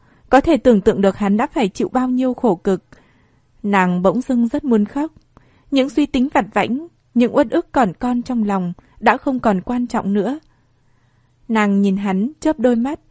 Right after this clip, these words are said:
rồi vừa cười vừa khóc. Thiếp vẫn chưa nói với chàng. Thiếp không phải Hạ Sở, cũng không phải Sở Thất. Tên thiếp là... Nàng khịt mũi,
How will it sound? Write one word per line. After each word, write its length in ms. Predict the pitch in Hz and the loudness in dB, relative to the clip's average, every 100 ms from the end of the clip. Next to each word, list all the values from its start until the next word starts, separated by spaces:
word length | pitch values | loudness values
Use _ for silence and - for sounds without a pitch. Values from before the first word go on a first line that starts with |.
| _ 233 | _ -6
rồi 320 | 214 208 196 | 0 2 0
vừa 220 | 196 196 - | 0 -4 -2
cười 200 | 208 190 | -4 -2
vừa 160 | 196 | -2
khóc. 300 | 180 - 302 - _ _ _ _ _ _ _ _ _ _ _ _ _ _ _ _ _ _ _ _ _ _ _ _ _ _ _ _ _ - | -4 -4 -8 -10 _ _ _ _ _ _ _ _ _ _ _ _ _ _ _ _ _ _ _ _ _ _ _ _ _ _ _ _ _ -6
Thiếp 280 | - 302 311 | 2 2 4
vẫn 320 | 226 240 294 | 2 2 -4
chưa 220 | - 269 | -2 0
nói 260 | 254 220 226 | 4 4 2
với 140 | 294 - | -2 -4
chàng. 400 | - 220 196 190 - _ _ _ _ _ _ - | -4 -2 -2 -4 -8 _ _ _ _ _ _ 0
Thiếp 200 | 311 - | 0 2
không 220 | 277 262 | 0 2
phải 260 | 269 226 | 0 0
Hạ 260 | 190 220 - | 0 -4 -4
Sở, 380 | - 262 220 175 - _ _ _ _ - | -4 -2 0 -2 -8 _ _ _ _ 2
cũng 160 | 294 | 4
không 220 | - 294 | 4 0
phải 300 | - 269 180 | 2 0 0
Sở 260 | 196 277 196 | 0 0 0
Thất. 280 | - 277 320 _ _ - _ _ _ _ | -2 -6 -6 _ _ -20 _ _ _ _
Tên 220 | 294 262 240 | 2 2 2
thiếp 280 | 285 311 | -4 -4
là... 600 | 240 233 202 190 190 196 196 _ _ _ _ _ _ _ _ _ _ _ _ _ 240 | -2 0 0 -2 -4 -10 -14 _ _ _ _ _ _ _ _ _ _ _ _ _ 0
Nàng 260 | 233 220 | 2 2
khịt 200 | - 226 | 0 -2
mũi, 400 | 214 226 262 349 | 0 0 -2 -6